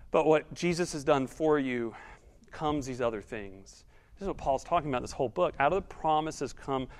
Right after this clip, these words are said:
the practicals. That's where we were at last week. And then he builds in verse thirteen, uh, more, more practicals, and then returns us back to a promise again.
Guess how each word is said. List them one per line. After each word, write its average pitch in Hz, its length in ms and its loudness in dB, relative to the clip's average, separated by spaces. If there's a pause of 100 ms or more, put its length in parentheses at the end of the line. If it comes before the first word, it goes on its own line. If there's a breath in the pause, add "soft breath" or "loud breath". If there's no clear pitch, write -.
(280 loud breath)
the - 80 -8
practicals. 117 1040 -2
That's 139 220 -2
where 156 160 4
we 160 100 4
were 139 260 4
at 123 260 4
last 120 400 2
week. 127 280 0
And 117 100 -2
then 117 80 -2
he 143 140 -4
builds 151 400 6
in 131 100 0
verse 131 260 2
thirteen, 139 640 2 (460 loud breath)
uh, 123 380 8 (360 loud breath)
more, 165 460 6 (480)
more 156 260 4
practicals, 202 880 0 (420 soft breath)
and 139 100 2
then 139 100 4
returns 160 380 2
us 156 80 0
back - 400 2 (220)
to 151 80 4
a 127 40 2
promise 135 420 4
again. 113 300 -4